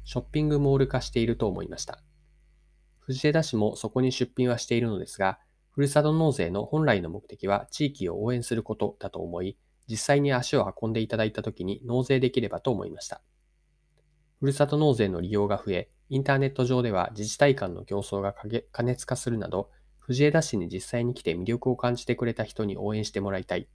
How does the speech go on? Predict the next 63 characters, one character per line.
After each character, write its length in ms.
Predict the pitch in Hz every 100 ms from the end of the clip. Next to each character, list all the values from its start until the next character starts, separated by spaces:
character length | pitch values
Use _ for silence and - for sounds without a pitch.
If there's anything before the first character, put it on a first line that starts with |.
| -
と 80 | 123
話 240 | 104 92
し 20 |
て 120 | -
い 40 | -
る。 140 | - _ _ _ _ _ _ _ _ _ _ _ _ _ _ _ _
私 260 | - - -
た 100 | 160
ち 120 | -
は 220 | 90 98 - -
共 200 | - 147
感 200 | 147 147
納 140 | 147 135
税 160 | 101
と 180 | - 85
い 80 | 90
う 20 |
言 100 | 95
い 60 | 104
方 280 | - 110 104
を 80 | 101
し 80 |
て 100 | -
い 60 | 101
ま 100 | 98
す 120 | -
が、 200 | 95 92 - _ _
藤 260 | - 123
枝 160 | 143 147
市 140 | -
に 80 | 104
訪 220 | 90 - 104
れ 120 | 110
た 120 | 104
時、 320 | - - 87 - _ _ -
気 120 | -
に 120 | 131
入 100 | 135
っ 20 |
た 120 | - 117
ら 100 | 90
納 180 | 98
税 200 | 107 113
い 80 | 110
た 120 | 113
だ 100 | 110
け 120 | 107 95
れ 80 |
ば 100 | -
と 140 | - 147
思 140 | 95
い 60 | -
ま 80 | -
す。 220 | - - _ - - - - - _ _
藤 240 | - 131 143
枝 140 | 143
市 160 | 139 104
は 180 | 101 -
都 100 | 120
会 200 | 131 127
す 140 | -
ぎ 80 | 120
ず、 180 | 87